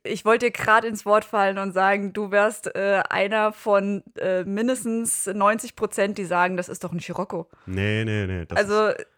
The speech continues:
Speaker 1: ich weiß nicht, ähm, Corrado, deswegen sagte ich ja anfangs, ähm, kennen auch kaum die Leute.
Speaker 2: Hm.
Speaker 1: Und alle sagen, „Hey, das ist doch ein Scirocco.“
Speaker 2: Echt?
Speaker 1: Also das ist
Speaker 2: Das
Speaker 1: unglaublich, wie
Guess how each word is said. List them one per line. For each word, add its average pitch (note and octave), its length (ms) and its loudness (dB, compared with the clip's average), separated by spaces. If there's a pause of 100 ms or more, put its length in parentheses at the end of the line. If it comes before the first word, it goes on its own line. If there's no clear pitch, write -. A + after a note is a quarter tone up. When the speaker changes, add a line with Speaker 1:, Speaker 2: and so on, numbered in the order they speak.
Speaker 1:
ich G#3 200 -6
weiß G#3+ 280 0
nicht, C4 280 -8
ähm, G#3+ 360 -6
Corrado, G#3 400 -2
deswegen G#3+ 400 -4
sagte G#3 260 -6
ich - 80 -12
ja G#3 160 -4
anfangs, A3+ 640 -8
ähm, G3+ 480 -6
kennen B3+ 300 -6
auch F#3 140 -8
kaum F#3+ 440 -8 (300)
die G3+ 60 -6
Leute. F3+ 540 -2
Speaker 2:
Hm. F#2 220 -2
Speaker 1:
Und G2+ 180 -4
alle A3+ 300 0
sagen, G#3 400 0
„Hey, G3 160 -2
das G#3 120 -6
ist G#3+ 140 -8
doch G3+ 80 -10
ein G3+ 80 -8
Scirocco.“ F#3 460 -8 (540)
Speaker 2:
Echt? - 360 -6 (160)
Speaker 1:
Also G#3+ 200 -4
das A3 180 -6
ist G#3+ 120 -10
Speaker 2:
Das - 80 -18
Speaker 1:
unglaublich, A#3 720 2
wie C4 300 -6